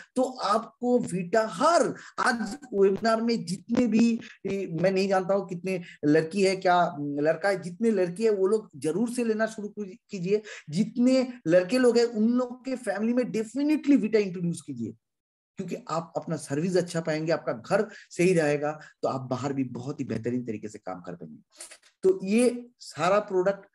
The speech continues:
जो है मैंने बताया, ये definitely इस्तेमाल शुरू कीजिए, आप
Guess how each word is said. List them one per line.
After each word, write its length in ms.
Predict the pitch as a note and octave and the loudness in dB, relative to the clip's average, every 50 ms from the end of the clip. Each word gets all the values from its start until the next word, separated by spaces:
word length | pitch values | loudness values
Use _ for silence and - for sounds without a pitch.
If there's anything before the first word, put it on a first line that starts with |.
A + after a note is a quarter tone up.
| _ _ - | _ _ -4
जो 80 | D3+ D#3 | -2 0
है 120 | D#3+ D#3+ | 0 0
मैंने 180 | D3 D#3 D#3+ D#3 | -2 -2 -2 -4
बताया, 400 | C#3 C3+ C3 C#3 C#3 D3+ D#3 - - - - - | -4 -4 -2 -2 -2 -4 -4 -8 -12 -18 -10 -8
ये 160 | F3 F#3 - - | -6 -6 -6 -6
definitely 580 | - D3 C3 D#3+ E3+ - - A3+ A#3+ A#3+ A#3+ A#3+ | -6 -2 0 0 2 2 4 4 4 4 6 4
इस्तेमाल 380 | A3+ F#3+ - - - - F3+ F3 | 4 4 2 0 0 0 -2 -2
शुरू 240 | - - F3 F3 | -2 -2 -4 -4
कीजिए, 360 | F3 - E3+ E3 F3 F#3 F3+ - | -2 -4 -4 -2 -2 -2 -2 -4
आप 160 | - D#3 - | -6 -8 -8